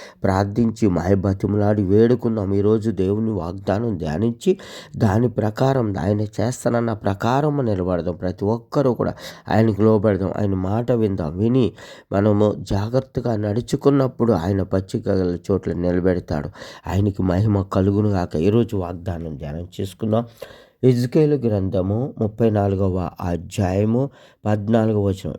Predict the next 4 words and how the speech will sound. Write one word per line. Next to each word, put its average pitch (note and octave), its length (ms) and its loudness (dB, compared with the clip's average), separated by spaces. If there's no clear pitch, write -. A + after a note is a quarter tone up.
"నేను C3+ 640 2
మంచి A#2 800 -2
మేతగల A2+ 920 -2
చోట A#2+ 260 0